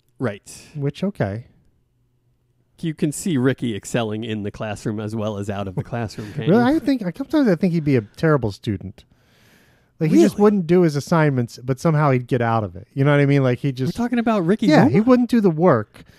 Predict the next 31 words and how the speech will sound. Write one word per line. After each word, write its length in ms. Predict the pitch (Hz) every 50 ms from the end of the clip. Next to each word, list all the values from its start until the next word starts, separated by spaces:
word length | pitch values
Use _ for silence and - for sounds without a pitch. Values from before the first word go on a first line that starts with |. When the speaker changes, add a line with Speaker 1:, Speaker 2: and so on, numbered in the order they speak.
| _ _ _ -
Speaker 2:
but 140 | 156 151
he'd 140 | 151 151 143
get 200 | 139 175 165 -
the 80 | - 151
reward 760 | 131 127 127 120 113 127 131 131 113 95 87 92 95 95 - - _ _ _ _ _ _ _ _ _ _ _ _ _ _ _ _ _
Speaker 1:
He, 220 | - - 330 339 - -
Speaker 2:
through, 240 | - - - 156 156
Speaker 1:
well, 180 | 151 254 254
Speaker 2:
through 140 | 233 160 160
Speaker 1:
all 60 | 247
Speaker 2:
back 180 | 285 151 147 139
Speaker 1:
right. 160 | 135 156 -
I 140 | 160 139 123
mean, 120 | 110 110
I, 100 | 117 -
Speaker 2:
channels. 160 | 226 214 - - _ _ _ _ _ _ _ _ _ -
Speaker 1:
I 80 | 294
guess 240 | 294 349 339 - -
when 180 | 233 220 208 202
he, 180 | 180 196 190
when 360 | 175 160 156 160 160 175 175
he 120 | 175 170 170
needed 340 | 170 170 170 170 156 147 -
to 80 | - 156
work 280 | 147 147 139 - -
around, 280 | 143 131 135 123 117 113
he 80 | 120
could, 380 | 107 - - 226 175 120 113 -
certainly. 360 | - - 185 160 - 143 135
Speaker 2:
Yeah. 120 | 113 104 101
Speaker 1:
But 240 | 87 135 127 -